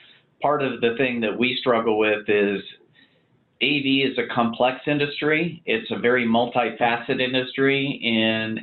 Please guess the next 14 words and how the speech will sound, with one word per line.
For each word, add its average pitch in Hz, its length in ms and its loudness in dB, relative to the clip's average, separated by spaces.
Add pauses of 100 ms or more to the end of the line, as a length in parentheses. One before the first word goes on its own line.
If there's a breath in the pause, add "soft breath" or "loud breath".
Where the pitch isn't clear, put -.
it 117 220 -2 (260)
oftentimes 123 640 0
has 117 300 0
the 117 80 -6
perception 110 720 -2
of, 104 320 2 (140)
uh, 101 480 4 (1600)
we 110 200 2
need 113 280 2
to, 101 420 2
we're 110 140 4
not 117 260 2
at 110 160 -6
the 101 160 0